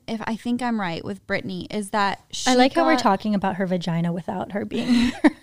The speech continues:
Speaker 1: She wouldn't mind, I promise. <laughs> Um, she got the Diva cup. I don't think she liked it. And then she got a different one that she liked better. And it came with, like, multiple sizes. So you, like,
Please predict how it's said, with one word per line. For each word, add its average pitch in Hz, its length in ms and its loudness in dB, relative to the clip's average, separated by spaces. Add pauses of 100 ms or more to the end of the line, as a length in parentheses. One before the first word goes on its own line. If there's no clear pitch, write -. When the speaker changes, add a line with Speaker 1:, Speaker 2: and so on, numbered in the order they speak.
(400)
Speaker 1:
She - 160 -4
wouldn't 214 260 -2
mind, 185 260 -2
I 175 100 -2
promise. 269 560 2 (340)
<laughs> - 340 -12
Um, 240 500 6 (540)
she - 320 0
got 311 360 2 (100)
the 247 80 -4
Diva 247 240 0
cup. - 240 0
I 160 80 0
don't 226 160 -2
think 247 140 -4
she 262 100 -4
liked 214 260 -2
it. 226 280 0
And 220 100 2
then 214 100 0
she - 120 -6
got 220 140 0
a 214 60 -2
different 208 360 -4
one 220 140 0
that 214 120 -2
she 233 140 -6
liked 202 240 -4
better. 202 260 0
And 220 160 -2
it - 120 -8
came 233 260 0
with, 233 100 0
like, 208 180 0
multiple 202 400 -4
sizes. 196 520 -4
So - 80 -6
you, 208 120 -4
like, 190 220 -4